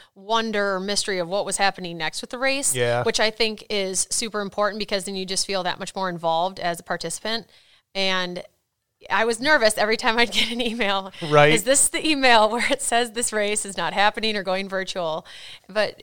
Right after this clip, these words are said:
Speaker 1: uh, you made it work. It
Speaker 2: Yeah.
Speaker 1: was, it was awesome. I mean, the whole experience, I, I liked how it was smaller because then you felt it was more, you know, special to be there.
Speaker 2: That's true.
Speaker 1: And,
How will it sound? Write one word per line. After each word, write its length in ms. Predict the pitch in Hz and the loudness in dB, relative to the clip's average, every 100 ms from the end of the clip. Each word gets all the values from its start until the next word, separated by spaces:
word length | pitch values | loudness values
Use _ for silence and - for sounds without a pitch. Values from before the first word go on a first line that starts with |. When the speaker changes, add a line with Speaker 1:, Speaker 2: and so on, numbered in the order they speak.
| - | -8
Speaker 1:
uh, 80 | - | -8
you 200 | 208 226 | -6 -4
made 160 | 247 277 | -2 -2
it 100 | - | -2
work. 360 | 196 - - - | -2 -4 -8 -4
It 140 | 233 | 2
Speaker 2:
Yeah. 80 | 135 | 6
Speaker 1:
was, 140 | 143 - | 4 6
it 60 | |
was 160 | 247 233 | 4 4
awesome. 380 | - 202 208 185 | 2 0 0 -4
I 80 | - | -4
mean, 140 | 226 226 | -6 -6
the 60 | |
whole 180 | 214 220 | -2 -2
experience, 460 | 226 - 220 220 - | -2 -2 0 0 2
I, 240 | 190 262 | 2 2
I 120 | 190 208 | 0 2
liked 240 | 208 330 | 2 2
how 80 | 440 | -2
it 60 | 139 | 0
was 100 | 233 | -4
smaller 420 | 220 190 196 226 | -2 0 0 -4
because 400 | 226 - 196 - - - _ - | -6 -4 -4 -6 -12 -20 _ -8
then 100 | 214 | -6
you 80 | 226 | -2
felt 320 | 214 202 - | 2 2 0
it 60 | 202 | -6
was 120 | 190 | -6
more, 300 | 190 170 - | -8 -8 -8
you 80 | 202 | -8
know, 80 | 190 | -6
special 400 | - 196 - 214 | 0 0 2 -2
to 60 | |
be 160 | 180 208 | -2 -4
there. 200 | 165 165 | -2 -2
Speaker 2:
That's 140 | 233 - | -2 0
true. 240 | 151 151 - _ | 0 -2 -4 _
Speaker 1:
And, 580 | 208 208 196 190 196 202 | 2 4 2 -2 -6 -10